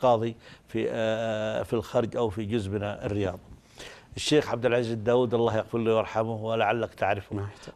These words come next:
Speaker 1: وهذا رجل من الصالحين حافظ لكتاب الله. فتذاكرت مع الشيخ عبد العزيز الراجحي قبل خمس سنوات: "كيف صحة الشيخ؟" قال: "والله هو في المقعد وكذا وكذا". فكنت أذكر يعني هذا الرجل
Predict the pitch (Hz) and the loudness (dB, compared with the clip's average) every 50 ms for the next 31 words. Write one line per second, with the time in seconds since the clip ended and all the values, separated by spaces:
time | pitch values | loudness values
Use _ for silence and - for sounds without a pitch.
0 | - 117 113 123 135 120 123 120 135 123 123 117 110 120 113 113 - - - 120 | -2 0 4 4 4 4 6 4 4 4 2 0 0 0 -2 -2 -2 0 0 2
1 | 113 107 - - 123 110 92 - - 131 127 110 120 110 113 104 - 113 - - | 2 2 0 -4 -6 -6 -6 -2 0 0 0 2 0 -4 -4 -4 -8 -10 -4 -2
2 | 117 110 101 110 110 110 110 101 90 - - - - - - - _ - 110 104 | -2 -2 -2 -2 -2 0 -2 -2 -2 -6 -20 -20 -20 -20 -20 -16 _ -4 -4 0
3 | - 117 117 - - 117 - 131 - - - 123 110 113 120 117 - 160 160 - | 2 0 0 0 -4 -8 -8 -8 -8 -2 0 0 2 4 2 2 4 2 2 2
4 | - 139 120 107 110 113 - - - 131 - 110 107 110 117 123 123 101 110 107 | 2 -2 -2 0 -2 -4 -4 0 0 0 2 2 -2 2 2 0 0 0 -2 0
5 | 104 123 135 127 104 - - 107 104 113 104 104 107 107 107 - - - - - | 2 4 4 4 2 0 -6 -6 -4 -4 -4 -2 -4 -4 -4 -6 -14 -20 -20 -20
6 | - _ - - 139 120 113 - - 127 113 117 123 117 - - 143 131 - - | -20 _ -2 0 0 0 0 -2 2 2 4 4 4 2 2 0 0 0 0 -2
7 | - - - 123 - 120 107 - - 127 135 151 147 131 123 120 120 117 107 113 | -4 -2 -2 -4 -4 -4 -8 -8 -8 -4 0 2 4 4 4 4 2 0 0 0
8 | 110 104 95 110 110 110 101 110 104 - 101 104 101 104 101 95 107 110 107 104 | 0 0 -2 -4 -6 -6 -6 -8 -6 -2 -2 -2 -2 -2 -6 -4 -4 -4 -4 -4
9 | 98 - 113 110 107 107 113 - - - - - _ - 131 113 156 180 170 - | -6 -4 -4 -4 -4 -4 -6 -8 -16 -20 -20 -16 _ -4 -4 2 2 2 2 4
10 | - 170 170 170 143 - - 147 131 127 110 110 110 110 113 139 147 123 123 113 | 2 4 4 4 2 2 0 2 4 4 4 4 2 0 2 4 4 4 4 0
11 | 98 107 123 123 117 117 107 101 | 2 2 0 2 2 -2 -2 -4